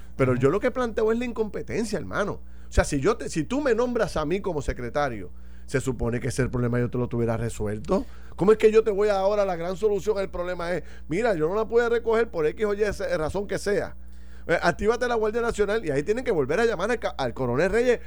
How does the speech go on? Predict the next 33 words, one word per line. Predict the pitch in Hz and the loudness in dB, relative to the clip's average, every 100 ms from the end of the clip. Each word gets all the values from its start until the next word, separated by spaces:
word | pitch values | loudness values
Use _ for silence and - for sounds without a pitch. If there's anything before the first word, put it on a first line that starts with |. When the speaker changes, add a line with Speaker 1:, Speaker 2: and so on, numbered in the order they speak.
| - | -8
Speaker 1:
para | 156 151 | -4 -2
resolver | 143 143 160 226 | -2 -2 0 2
Speaker 2:
Yo, | - | 2
Speaker 1:
otro | 175 226 294 302 294 | 4 6 6 4 0
Speaker 2:
yo | 240 | -2
creo | 147 | -2
Speaker 1:
problema | 143 - 254 | -2 -2 0
Speaker 2:
que | |
es | 185 | 0
Speaker 1:
que, | 175 | 0
Speaker 2:
una | 180 | 0
buena | 165 143 | 2 2
Speaker 1:
que | 185 | 2
las | 190 | 2
Speaker 2:
solución. | 160 - | 2 2
Speaker 1:
agencias | 170 262 | 0 0
de | 254 | 0
gobierno | 240 262 262 | 0 -2 0
no, | 226 | 0
no, | 220 214 | 0 -2
no, | 208 226 | -2 0
Speaker 2:
Pero | 214 | 0
Speaker 1:
no | 226 | 2
Speaker 2:
yo | 147 | 0
creo | 143 | 2
que | 151 | 2
es | |
Speaker 1:
resuelven. | 190 185 | 2 2
Speaker 2:
una | 165 | 2
buena | 151 151 165 | 0 -2 -2
solución. | 185 147 143 165 151 - - - 117 | -2 -2 -2 -6 -8 -12 -12 -10 -4
Yo, | 123 | -2
de, | 131 147 165 | -2 -2 -2